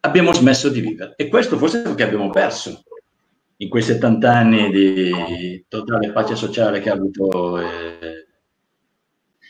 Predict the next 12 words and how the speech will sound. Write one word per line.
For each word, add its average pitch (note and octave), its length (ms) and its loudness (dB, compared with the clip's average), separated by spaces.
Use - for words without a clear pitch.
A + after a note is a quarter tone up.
il - 120 0
nostro G2+ 320 2
pa-, G2+ 160 4
il G2 260 4
nostro A2 280 4
paese G#2+ 460 4
e G2+ 160 2
i G2+ 80 0
paesi G2+ 380 0
confinanti G#2 540 -4
al G#2 100 -2
nostro G2+ 640 -4